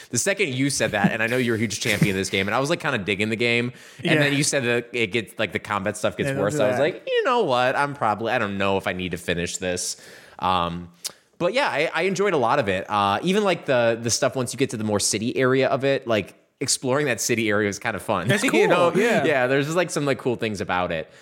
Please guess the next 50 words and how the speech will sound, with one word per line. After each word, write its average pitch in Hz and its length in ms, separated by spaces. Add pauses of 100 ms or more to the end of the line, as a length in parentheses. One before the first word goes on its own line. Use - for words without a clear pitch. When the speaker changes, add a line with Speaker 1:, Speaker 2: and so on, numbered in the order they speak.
(160)
Speaker 1:
Um, 95 280
but 156 140
yeah, 139 100
I 123 60
think 151 240
in 143 80
terms 123 260
of, 101 60
like, 101 180
style, 101 640
this 117 180
game 98 280
has 87 400
more 107 800 (280)
kind 104 220
of, 87 80
like, 92 160
style 92 500
and 92 100
vibes 87 420
than 90 100
most 85 240
any 80 160
other 73 160
game 76 260
this 69 180
year. 62 280 (400)
Speaker 2:
Something 262 340
else 196 160 (100)
that 170 140
I 160 60
love 147 420
about 139 200
this 135 120
game 147 240
is 151 80
that 165 100
the 165 60
map 143 340
is 165 140
not 139 220
accurate. 98 500 (400)
And 175 100
they 180 100
say 220 240
that 170 140
right 160 140
at 151 60
the 143 80
beginning. 131 420